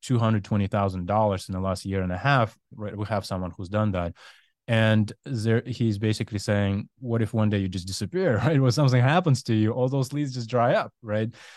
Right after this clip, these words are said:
Because he doesn't have a website, really. He didn't, he doesn't invest into the website. And it's a logical question to ask at a certain point where you've got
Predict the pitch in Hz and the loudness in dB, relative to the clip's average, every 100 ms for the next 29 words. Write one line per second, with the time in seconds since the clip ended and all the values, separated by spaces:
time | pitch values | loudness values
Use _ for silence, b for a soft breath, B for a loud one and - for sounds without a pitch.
0 | B 123 107 113 104 139 147 123 123 139 | B -2 4 4 4 6 6 6 4 4
1 | 135 117 110 101 - 104 101 104 104 101 | 4 4 2 0 0 -2 -2 -4 -4 -4
2 | 107 110 107 113 110 107 101 101 - 104 | -2 -2 0 2 2 2 4 2 0 -4
3 | 101 98 95 92 - 92 87 107 113 127 | -4 -4 -2 -2 -4 -6 -2 0 0 2
4 | 127 127 113 113 117 104 101 - 98 95 | 2 2 0 -2 -2 -2 -4 -4 -2 -2
5 | 92 - 95 87 82 110 95 95 90 92 | -4 -8 -8 -6 -4 -2 -2 -2 -4 -4
6 | 87 95 95 | -2 0 0